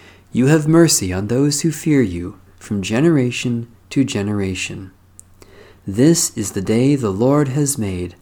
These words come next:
Alleluia! Let us rejoice and be glad in it. You have shown strength with your arm and scattered the proud in their conceit, casting down the mighty from their thrones and lifting up the lowly.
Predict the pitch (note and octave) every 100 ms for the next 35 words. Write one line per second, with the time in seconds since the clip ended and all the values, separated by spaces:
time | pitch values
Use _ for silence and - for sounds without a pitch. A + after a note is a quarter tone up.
0 | _ _ _ - D3+ F3 F3 C#3 G#2+ F#2
1 | E2+ F#2+ _ _ _ B2+ E3+ F3 F3+ E3+
2 | - C#3+ G#2 E2+ - - - - B2+ C#3
3 | C#3 B2+ A2+ F#2+ F2 F2+ F2+ - - _
4 | _ _ _ _ _ - - - - B2+
5 | B2+ C#3 - C#3 C#3 C#3 - B2 D3+ D3
6 | D3 C#3 C#3+ A2 G#2+ G#2 B2+ C#3+ A2 G#2+
7 | - C3 D3 E3+ D#3 D3+ - B2+ C#3 C#3
8 | B2 B2 B2+ C3 B2+ - A#2 F#2+ - -
9 | - - - - A2+ C#3+ C#3+ F#3+ D#3+ D#3
10 | E3+ E3 D#3 E3 F3 D#3+ E3 D#3+ D3 -
11 | D3+ C3 G2+ G2+ A#2 A2 D3+ D3 B2+ B2+
12 | C3 - G2+ A2+ B2+ G#2+ F#2 -